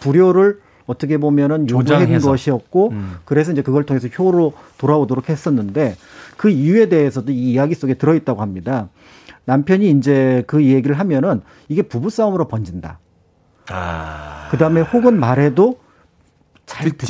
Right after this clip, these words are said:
Speaker 1: 듣지
Speaker 2: 않을
Speaker 1: 않는다.
Speaker 2: 것이다. 음.
Speaker 1: 그다음에 이제 남편의 처지가 부모와 자식 사이에서 또 자식 양육 사이에서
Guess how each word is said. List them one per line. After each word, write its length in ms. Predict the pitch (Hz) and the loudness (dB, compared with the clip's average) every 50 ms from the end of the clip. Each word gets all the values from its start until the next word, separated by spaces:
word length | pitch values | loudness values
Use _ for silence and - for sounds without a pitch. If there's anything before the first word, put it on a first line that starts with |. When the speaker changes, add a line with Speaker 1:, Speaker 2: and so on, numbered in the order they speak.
| 208 | -2
Speaker 1:
듣지 80 | 196 - | 0 0
Speaker 2:
않을 140 | - 113 123 127 | 0 2 2 4
Speaker 1:
않는다. 140 | 139 147 151 151 | 4 4 4 4
Speaker 2:
것이다. 360 | 135 120 107 101 90 85 - - _ _ - | 2 0 -2 -4 -6 -8 -10 -16 _ _ -12
음. 380 | 104 101 101 92 90 85 82 82 82 82 - - | -10 -8 -8 -8 -10 -10 -12 -14 -16 -18 -8 -2
Speaker 1:
그다음에 340 | - 151 180 214 240 226 185 | 0 2 2 4 4 4 4
이제 260 | 156 147 131 147 143 | 2 2 2 2 0
남편의 560 | 131 127 135 131 143 139 165 165 170 165 139 | 2 0 0 0 2 2 2 2 2 0 -2
처지가 580 | - - 196 202 - 156 131 156 170 147 110 95 _ _ _ - _ _ _ _ | -2 -4 -4 -2 -2 -2 0 0 0 0 0 -4 _ _ _ -20 _ _ _ _
부모와 420 | - 139 143 160 175 180 180 175 170 | 0 0 2 2 4 4 4 2 2
자식 380 | - - 123 123 - 165 - | -2 -6 -6 -6 -4 -6 -8
사이에서 540 | - - 156 139 135 123 120 117 - 123 110 - | -4 -2 0 0 2 0 0 -2 -4 -8 -8 -6
또 120 | - 127 | -6 -6
자식 320 | - - 131 123 151 156 127 | -4 -4 -4 -2 -2 -4 -4
양육 320 | 107 110 123 147 151 143 | -4 -2 -2 -2 -2 -2
사이에서 640 | - 143 135 127 123 120 120 - - 180 214 220 - | -4 -2 -2 0 0 -2 -2 0 0 0 0 0 -4